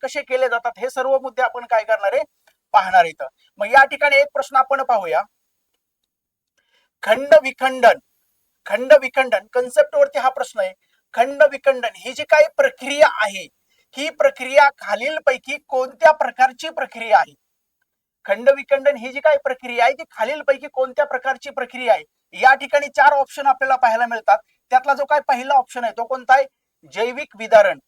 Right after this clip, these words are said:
रासायनिक विदारण, कायिक विदारण आणि भस्मीकरण. म्हणजे या ठिकाणी सरळ आपल्याला विचारलेले विदारण विचारले, लक्षात ठेवा. या ठिकाणी काय केलेलं आहे? विदारण विचारलेलं आहे.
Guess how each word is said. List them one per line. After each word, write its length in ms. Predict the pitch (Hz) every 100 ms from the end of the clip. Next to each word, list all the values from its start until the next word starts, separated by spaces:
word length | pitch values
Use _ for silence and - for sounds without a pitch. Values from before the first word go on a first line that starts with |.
| _ _ _ _ _
रासायनिक 680 | 135 220 240 - 285 294 320
विदारण, 400 | 247 233 208 170 135 _ _ _
कायिक 440 | - 240 269 320 240
विदारण 380 | 247 240 196 147 _
आणि 180 | 180 233 180
भस्मीकरण. 720 | 208 - 254 285 269 214 156 - _ _
म्हणजे 300 | 170 202 277 262
या 160 | 233 277
ठिकाणी 420 | - 240 262 269
सरळ 440 | - - 226 302
आपल्याला 440 | 302 262 - 262 262
विचारलेले 640 | 247 - 220 208 190 208 226 _ _ 165
विदारण 380 | 214 240 240 262
विचारले, 420 | 226 220 208 202 196
लक्षात 260 | 220 175
ठेवा. 240 | - 127 - _ _ _ _ _ _ _ _ _ _ _ _ 170
या 160 | 190 233
ठिकाणी 320 | 233 247 247
काय 160 | 247
केलेलं 260 | 240 240 247
आहे? 60 | 254
विदारण 320 | 208 202 226 233
विचारलेलं 500 | 214 208 190 190 180
आहे. 160 | 147